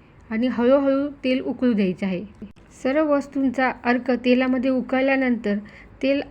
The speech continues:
अर्ध झाल्यानंतर आपल्याला गॅस बंद करायचा आहे आणि थंड करून घ्यायचा आहे. त्यानंतर थंड झाल्यानंतर लगेचच तेल आपल्याला कपड्याच्या साहाय्याने गाळून घ्यायचे आहे. तेल कपड्याच्या साहाय्याने गाळून घेतल्यानंतर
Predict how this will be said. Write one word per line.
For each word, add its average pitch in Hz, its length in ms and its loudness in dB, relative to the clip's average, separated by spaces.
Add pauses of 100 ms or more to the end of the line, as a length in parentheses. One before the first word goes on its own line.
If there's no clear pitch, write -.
अर्ध 233 260 0
झाल्यानंतर 233 680 0
आपल्याला 240 420 -2
गॅस 226 340 -2
बंद 220 320 2
करायचा 240 460 0
आहे 226 140 0 (360)
आणि 226 280 0 (140)
थंड 285 220 2
करून 214 320 2
घ्यायचा 202 340 0
आहे. 190 160 0 (880)
त्यानंतर 262 560 0
थंड 254 240 2
झाल्यानंतर 233 640 0 (120)
लगेचच 233 640 -2
तेल 247 180 2
आपल्याला 220 500 -2 (360)
कपड्याच्या 254 420 -2
साहाय्याने 226 420 0
गाळून 240 420 2
घ्यायचे 208 320 0
आहे. 180 180 -4 (1800)
तेल 262 180 4
कपड्याच्या 254 460 4
साहाय्याने 240 420 4
गाळून 226 340 6
घेतल्यानंतर 220 720 2